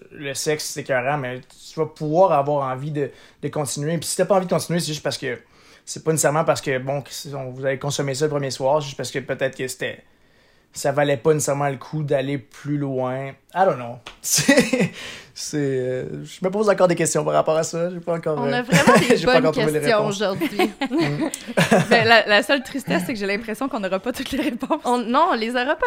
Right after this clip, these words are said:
Speaker 2: toutes, mais
Speaker 3: Ah.
Speaker 2: c'est pas grave. Au moins, on tente notre chance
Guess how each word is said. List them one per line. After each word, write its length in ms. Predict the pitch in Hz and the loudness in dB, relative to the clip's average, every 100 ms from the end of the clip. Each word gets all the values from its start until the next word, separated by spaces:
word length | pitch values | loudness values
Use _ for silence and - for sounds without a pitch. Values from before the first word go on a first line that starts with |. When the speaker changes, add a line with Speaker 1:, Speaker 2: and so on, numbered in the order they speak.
| 453 | -2
Speaker 2:
toutes, 200 | 349 427 | -2 -2
mais 80 | 240 | -2
Speaker 3:
Ah. 100 | 415 | -2
Speaker 2:
c'est 160 | 466 349 | -2 6
pas 0 | |
grave. 220 | 226 262 | 6 6
Au 80 | 285 | 2
moins, 240 | 269 311 254 | 2 2 2
on 80 | |
tente 280 | 226 277 294 | 2 0 0
notre 180 | 311 262 | -4 -6
chance 380 | - 208 247 392 | -4 -4 -2 -4